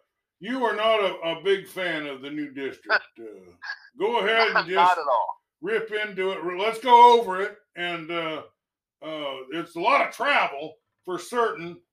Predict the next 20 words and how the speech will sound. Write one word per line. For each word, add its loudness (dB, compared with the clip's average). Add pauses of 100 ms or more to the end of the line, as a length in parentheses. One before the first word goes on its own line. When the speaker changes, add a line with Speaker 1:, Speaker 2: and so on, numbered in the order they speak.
(140)
Speaker 1:
Uh, -6
Speaker 2:
Right. 2
Speaker 1:
a -4
lot 2
of -14
big -10
teams, -10 (460)
and, -10
uh, -4 (680)
uh, -12
uh, -12
not 0
easy -6
schedule -6
in -8
any -8
way, -6 (420)
shape, -4
or -10
form 0